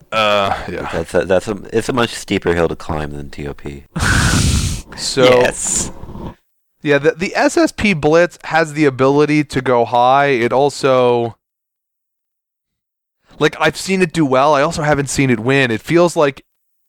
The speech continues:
Speaker 1: it's, it, it just falls apart randomly too often.
Speaker 3: I
Speaker 1: as
Speaker 3: think
Speaker 1: Blitz decks
Speaker 3: the
Speaker 1: that are not
Speaker 3: problem
Speaker 2: Tend to do.
Speaker 3: with the deck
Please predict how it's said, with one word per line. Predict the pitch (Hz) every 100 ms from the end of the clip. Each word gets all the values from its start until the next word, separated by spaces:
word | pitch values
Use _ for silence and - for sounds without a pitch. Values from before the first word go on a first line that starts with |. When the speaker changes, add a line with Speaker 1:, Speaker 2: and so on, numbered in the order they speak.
| _
Speaker 1:
it's, | 135 131 - _ _ _ _ _ _
it, | 135 131
it | 139 127 127
just | 143 -
falls | - 131 120
apart | 120 - 127 120 107 _ _ _ _ _ _ _ _ _
randomly | 117 117 117 120 123 123
too | 143 131
often. | 131 135 151 147 -
Speaker 3:
I | 165
Speaker 1:
as | 147
Speaker 3:
think | 139 -
Speaker 1:
Blitz | 131 127 -
decks | 131 123 - - - -
Speaker 3:
the | 170 160
Speaker 1:
that | - 82
are | 117
not | 120 120 123
Speaker 3:
problem | 156 151
Speaker 2:
Tend | 92 80
to | 76
do. | 76
Speaker 3:
with | 139 131 -
the | 139
deck | 139 123 117